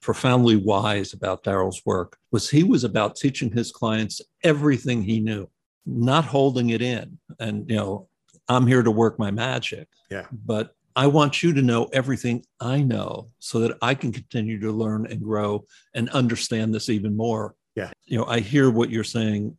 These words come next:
Speaker 1: in that frame, and it's just so wise. You state that a new reality of organizations is that managing change and transformation is leadership's job,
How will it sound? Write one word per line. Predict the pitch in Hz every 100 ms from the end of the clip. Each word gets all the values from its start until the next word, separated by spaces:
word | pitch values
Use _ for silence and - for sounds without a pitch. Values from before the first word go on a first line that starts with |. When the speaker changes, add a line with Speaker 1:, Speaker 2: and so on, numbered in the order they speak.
| -
Speaker 1:
in | 120 107
that | 101 - _ _
frame, | - 123 113 104 107 - _ _ 120
and | 110
it's | 110 107 - -
just | 110 - -
so | 104
wise. | 95 95 95 90 90 - - _ 143
You |
state | 135 - 196
that | 185 131
a |
new | 123 156 185
reality | 160 135 123 117 113 110
of | -
organizations | 113 107 104 104 110 104 101 98 98 -
is | 110 95
that | 107 -
managing | 117 139 185 160 160
change | 151 - 123 123 123 -
and | 110
transformation | 98 113 107 - 110 123 123 - 107 -
is | 120 107 -
leadership's | 110 131 160 151 - 135 - - - _ 123
job, | 131 120 107 90 85